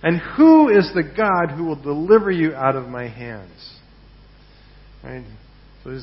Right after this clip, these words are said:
is, he says, "I'm gonna give you one more chance." Maybe you didn't understand the instructions. Maybe, you know, you weren't paying attention when the music started and you just missed it. So here it is. I'm gonna have the music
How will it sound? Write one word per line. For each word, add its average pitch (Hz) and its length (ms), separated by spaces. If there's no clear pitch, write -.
is, 113 180
he 104 140
says, 120 180
"I'm 139 120
gonna 135 140
give 120 160
you 117 100
one 123 180
more 117 200
chance." 101 320
Maybe 165 180
you 170 60
didn't 147 160
understand 123 480
the 110 60
instructions. 131 760
Maybe, 139 760
you 127 120
know, 127 240
you 127 160
weren't 127 200
paying 127 240
attention 139 760
when 120 100
the 117 80
music 127 380
started 123 600
and 120 180
you 120 60
just 123 260
missed 127 340
it. 107 180
So 139 120
here 156 220
it 151 80
is. 135 260
I'm 135 140
gonna 139 160
have 135 180
the 120 60
music 127 320